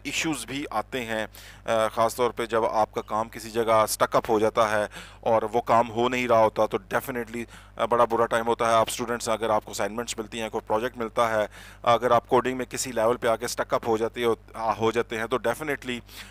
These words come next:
अ, बड़ा आपका जो state of mind होता है वो बड़ा डिस्टर्ब हो जाता है। बाज़ औक़ात तो ऐसा भी होता है कि रात को सोते हुए भी शायद आपको, आप कोड ही लिख रहे हो, अगर उस, आप उसमें बहुत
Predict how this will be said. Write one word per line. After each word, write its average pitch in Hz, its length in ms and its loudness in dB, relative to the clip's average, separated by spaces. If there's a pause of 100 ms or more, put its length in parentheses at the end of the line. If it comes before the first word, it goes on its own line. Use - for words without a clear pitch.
(140)
अ, 117 260 6
बड़ा 131 360 6
आपका 117 720 2
जो 107 720 -2
state 120 240 -8
of 117 100 -4
mind 110 240 -4
होता 117 180 -4
है 113 80 0
वो 120 100 2
बड़ा 113 240 2
डिस्टर्ब 113 400 -2
हो 117 100 4
जाता 107 320 -2
है। 107 80 2 (400)
बाज़ 117 240 4
औक़ात 123 240 2
तो 131 80 2
ऐसा 120 220 0
भी 123 100 -2
होता 123 200 2
है 120 60 0
कि 117 120 -2
रात 107 240 2
को 123 260 4
सोते 117 300 -4
हुए 123 200 0
भी 107 160 -12
शायद 107 220 -6
आपको, 107 320 -4 (360)
आप 110 120 -6
कोड 131 240 -2
ही 131 60 -8
लिख 120 200 -8
रहे 120 160 -8
हो, 113 140 -2
अगर 113 160 -2
उस, 113 180 0
आप 110 200 -4
उसमें 117 280 -12
बहुत 127 160 0